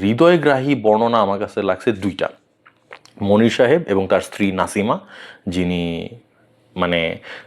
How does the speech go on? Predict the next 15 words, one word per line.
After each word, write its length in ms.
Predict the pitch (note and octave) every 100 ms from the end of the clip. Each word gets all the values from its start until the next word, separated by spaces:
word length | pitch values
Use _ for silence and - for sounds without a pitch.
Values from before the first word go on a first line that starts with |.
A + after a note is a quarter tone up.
| -
যাকে 240 | G2+ A2+
উনি 260 | G#2 G#2+ G#2
একটা 320 | - G2+ G2
অ্যাপারিশন 500 | - A2+ B2+ A#2 G2+
অথবা 280 | E2+ E2 F#2 F2+ -
অপ-, 200 | G2+ G2
মানে 360 | F#2+ F#2 F2+ -
আপ-, 300 | F#2+ F#2+ -
মানে 220 | F#2 F2
একটা 360 | E2+ F2+ F#2 F2
আত্মা 300 | - - B2
হিসাবে 320 | A#2 G#2 G2
তাদের, 340 | F#2+ F2+ F#2 F2
তাকে 240 | F2
আর 60 | -